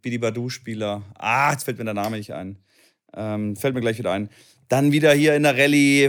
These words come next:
äh, einfach quasi von hinten durch, also mit der Brust zum Netz, von hinten durch die Beine einfach gespielt und dann einen geilen Passierball danach, wieder einen Aufschlag von unten gespielt und so. Klar, die Leute waren, waren wieder, äh, Feuer und Flamme. Sogar Aufschlag von unten durch die Beine hat er gemacht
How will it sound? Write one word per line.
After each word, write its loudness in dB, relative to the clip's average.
äh, 4
einfach 0
quasi 2
von 0
hinten 2
durch, -4
also -4
mit -6
der 4
Brust 0
zum -2
Netz, 0
von 0
hinten 0
durch -4
die -6
Beine 2
einfach -2
gespielt -2
und 2
dann 2
einen 0
geilen 2
Passierball 0
danach, 2
wieder 2
einen 2
Aufschlag 0
von -4
unten 0
gespielt 0
und 0
so. -2
Klar, 2
die 0
Leute 2
waren, 0
waren 4
wieder, 2
äh, -2
Feuer 2
und -4
Flamme. 0
Sogar 2
Aufschlag -2
von -4
unten -4
durch -4
die -8
Beine 0
hat -2
er -4
gemacht -8